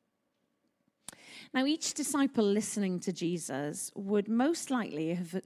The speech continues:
observed this process happening in the natural by the side of the lake. So the impact upon them,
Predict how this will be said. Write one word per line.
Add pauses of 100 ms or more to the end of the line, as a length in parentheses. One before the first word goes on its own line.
(360)
observed
this
process
happening
in
the
natural
by
the
side
of
the
lake. (320)
So
the
impact
upon
them,